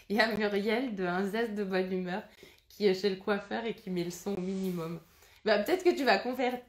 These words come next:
convertir le coiffeur à la couture. Euh, on ne sait jamais. Euh, j'ai mon rabat, je vais prendre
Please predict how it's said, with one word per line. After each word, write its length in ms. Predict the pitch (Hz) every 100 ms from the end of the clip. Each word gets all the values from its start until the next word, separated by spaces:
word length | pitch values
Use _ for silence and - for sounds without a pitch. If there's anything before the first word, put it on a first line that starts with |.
| _
convertir 640 | 262 254 254 247 - 277
le 120 | 254 220
coiffeur 500 | - 208 - 240 220
à 60 |
la 120 | 180
couture. 600 | 185 - 185 - 262 190 - _ - - - 165
Euh, 220 | 170 160
on 120 | 156
ne 80 | 180
sait 240 | 170 196 185
jamais. 500 | 180 180 202 190 - _ _ - - - - - _ _ _ _ _ -
Euh, 440 | 208 190 175 185 208
j'ai 240 | 208 277
mon 160 | 277 262
rabat, 480 | 240 208 233 277
je 80 | 294
vais 100 | 269
prendre 340 | 247 233 226